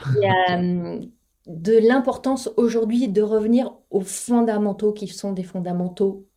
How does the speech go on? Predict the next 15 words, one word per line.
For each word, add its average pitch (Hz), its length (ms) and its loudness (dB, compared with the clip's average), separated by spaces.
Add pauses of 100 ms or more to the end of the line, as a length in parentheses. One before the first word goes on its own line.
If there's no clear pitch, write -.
humains. 196 380 0 (520)
Que 220 100 0
dans 208 160 2
la 185 140 0
course - 340 -6
à 226 100 -2
la 202 120 0
croissance, 220 680 -4
on 196 100 -2
a 175 280 -2
oublié 202 500 -4
tout, - 140 -16
c'est 202 220 0
automatisé, 196 840 -2
processé, 202 1000 -2